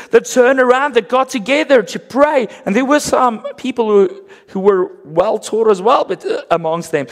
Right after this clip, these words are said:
But it didn't happen in the temple. It happened in the upper room.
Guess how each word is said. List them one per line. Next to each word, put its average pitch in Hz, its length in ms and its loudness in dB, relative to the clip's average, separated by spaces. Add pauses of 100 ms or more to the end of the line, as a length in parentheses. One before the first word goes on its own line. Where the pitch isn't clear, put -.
(260)
But 254 160 0
it 202 200 -4
didn't 269 260 2
happen 233 420 -2
in 190 120 -4
the 180 100 0
temple. 220 460 -2
It 185 80 4
happened 226 340 -2
in 214 80 0
the 196 120 2
upper 208 240 -2
room. 175 500 -4